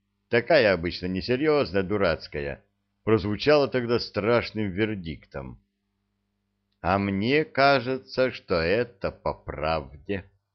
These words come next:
Тимофея выпустили на волю, так ничего и не объяснив. Но, к счастью, не испортив ему биографию. Ни в паспорте, ни в трудовой книжке,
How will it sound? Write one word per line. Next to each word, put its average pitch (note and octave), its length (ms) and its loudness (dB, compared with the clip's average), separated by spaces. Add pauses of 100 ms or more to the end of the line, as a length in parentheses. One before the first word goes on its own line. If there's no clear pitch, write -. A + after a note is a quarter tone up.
(1900)
Тимофея D3 600 6
выпустили D3+ 600 2
на B2+ 180 2
волю, B2 400 2
так C3+ 320 4
ничего G#2+ 540 0
и F#2+ 240 -2
не F#2 120 0
объяснив. D#2+ 600 -4 (760)
Но, D#3+ 140 2
к - 120 -8
счастью, C3+ 720 2
не C3+ 200 0
испортив B2 500 -2
ему G2 280 -2
биографию. D#2+ 800 -2 (600)
Ни E3+ 140 2
в - 160 -6
паспорте, G#2 720 4
ни C3+ 140 0
в - 80 -4
трудовой F#2+ 480 0
книжке, F#2 760 -6